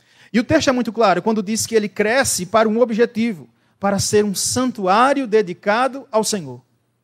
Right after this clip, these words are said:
A igreja é um edifício que está crescendo, um edifício de pedras vivas,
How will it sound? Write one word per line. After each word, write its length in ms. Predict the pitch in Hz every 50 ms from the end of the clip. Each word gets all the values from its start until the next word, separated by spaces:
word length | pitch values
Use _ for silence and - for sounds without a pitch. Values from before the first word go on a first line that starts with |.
| _ _ _ _ _ _ _ _ _ _ _
A 120 | - 151
igreja 520 | 196 208 160 190 220 240 269 277 294 226 247
é 40 | 240
um 80 | 240
edifício 720 | 233 202 214 196 - - 151 143 139 - - 233 320 349 - - - _ _
que 120 | - 208 220
está 320 | 208 - - - 233 254
crescendo, 840 | 247 - 254 226 208 - - - - 175 170 160 160 160 226 302 339 - _ _ _ _ -
um 80 | 190
edifício 520 | 247 247 240 233 - - 233 285 - - 233
de 100 | 233 202
pedras 460 | - 226 226 220 202 208 196 165 147
vivas, 520 | 143 160 165 180 180 254 269 254 - -